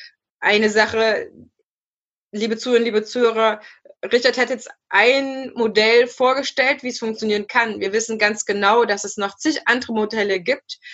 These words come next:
Es ist nicht unüblich, dass ein Tanzlehrer ein paar Jahre in der Tanzschule ist, da auch dadurch eine Bekanntheit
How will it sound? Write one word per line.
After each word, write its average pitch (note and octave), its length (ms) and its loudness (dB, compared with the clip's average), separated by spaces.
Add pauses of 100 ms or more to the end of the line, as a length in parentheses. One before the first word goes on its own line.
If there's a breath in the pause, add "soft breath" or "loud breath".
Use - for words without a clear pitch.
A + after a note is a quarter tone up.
(240 loud breath)
Es - 220 -6
ist A3+ 160 -6
nicht D4 300 0
unüblich, C#4 580 0
dass G#3+ 200 -2
ein A3+ 100 -6
Tanzlehrer A3+ 580 0
ein A3 100 -2
paar A3 140 -2
Jahre A3 380 2
in G#3+ 80 -8
der G3 140 -2
Tanzschule G#3 500 -4
ist, - 420 -4
da A3 340 2
auch G3+ 240 -2
dadurch G#3+ 380 0
eine G3 80 -8
Bekanntheit G#3+ 720 -2